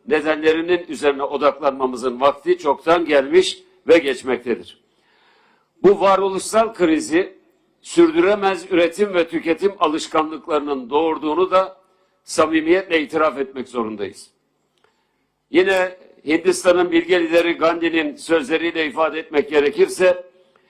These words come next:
"Dünya insanın ihtiyaçlarını sağlamaya kafidir ama ihtiraslarını karşılamaya asla."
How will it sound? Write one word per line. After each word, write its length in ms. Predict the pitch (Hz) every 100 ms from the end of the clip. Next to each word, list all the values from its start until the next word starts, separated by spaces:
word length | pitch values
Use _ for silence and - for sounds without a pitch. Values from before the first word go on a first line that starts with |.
| _ _ _
"Dünya 500 | 143 160 170 196 202
insanın 540 | 180 160 - 175 190 196
ihtiyaçlarını 1040 | 170 147 170 160 - 170 165 165 160 123 - _ _
sağlamaya 800 | - 170 156 160 156 160 147 135
kafidir 680 | 147 151 143 185 190 196 180 - _ _ _ _ _
ama 460 | 151 160 160 165 -
ihtiraslarını 1000 | 143 117 165 156 147 160 151 160 185 185
karşılamaya 840 | 160 147 151 147 147 143 160 175
asla." 580 | 156 156 - 120 98 _